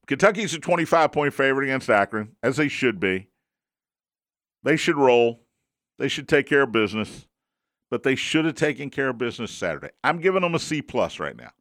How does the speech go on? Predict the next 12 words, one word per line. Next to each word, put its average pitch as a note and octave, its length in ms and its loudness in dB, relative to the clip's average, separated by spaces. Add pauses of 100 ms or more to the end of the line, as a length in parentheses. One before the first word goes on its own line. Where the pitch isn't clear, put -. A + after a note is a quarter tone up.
(600)
Louisville G#3 340 4
B D#3+ 200 2
plus, D3+ 680 0 (1500)
Kentucky D#3+ 480 0
C C#3 240 -2
plus. B2+ 380 0 (100)
I'm B2+ 180 2
gonna G#3 260 2
give A3 220 2
Indiana G3+ 720 2
a B2+ 120 2
C A#2 920 -2